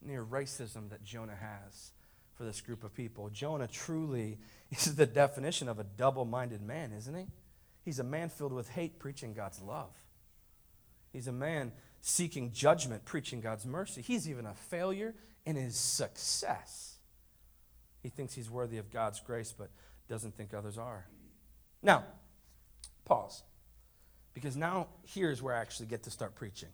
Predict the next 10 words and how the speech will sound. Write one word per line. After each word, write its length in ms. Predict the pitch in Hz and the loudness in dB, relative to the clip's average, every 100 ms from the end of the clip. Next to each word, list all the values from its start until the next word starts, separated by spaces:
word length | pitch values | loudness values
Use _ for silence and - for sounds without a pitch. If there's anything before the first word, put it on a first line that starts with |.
| - - - - - - - | -18 -20 -20 -20 -20 -20 -8
Okay? 160 | 127 139 - - - - - - - - - - - | -6 -6 -14 -20 -20 -20 -20 -20 -20 -20 -20 -14 -4
Because 300 | 165 214 - | 8 8 10
if, 140 | 208 - | 4 4
if 120 | 196 | 12
I 60 | 190 | 12
wanted 520 | 170 294 349 190 - - | 12 10 8 6 2 -8
to, 380 | - 135 147 214 208 | -4 -2 -2 -6 -8
um, 240 | - 160 160 - | -4 -4 -4 -6
I 80 | 180 | -4
could, 240 | - 196 | 0 -2